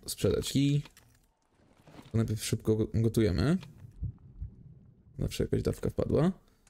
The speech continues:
Na pewno kij, widły. Tą pochodnię też mu możemy sprzedać.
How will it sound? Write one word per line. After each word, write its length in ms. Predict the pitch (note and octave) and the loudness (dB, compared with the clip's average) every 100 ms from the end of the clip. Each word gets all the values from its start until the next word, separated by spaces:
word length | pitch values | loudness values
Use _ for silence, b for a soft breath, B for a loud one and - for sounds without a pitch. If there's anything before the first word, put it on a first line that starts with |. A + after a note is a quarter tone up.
| _ _ _ _ _ _ | _ _ _ _ _ _
Na 60 | - | 0
pewno 280 | E3+ G3 D#3 | 2 2 2
kij, 400 | A2 G#2+ C#3 D3 - - | 2 2 2 0 -8 -2
widły. 680 | A2 A2 A2 F#2+ D2 D2+ C3+ - _ _ - - _ _ _ _ _ _ - | 2 4 4 4 2 2 0 -2 _ _ -20 -20 _ _ _ _ _ _ -2
Tą 120 | F#3 | 0
pochodnię 400 | F3+ B2+ A#2+ A2 | 2 2 4 2
też 120 | G#2+ | 2
mu 60 | G2+ | 2
możemy 260 | F#2 E2+ B1 | 2 2 -2
sprzedać. 600 | - - - - - | -4 -2 0 -2 -8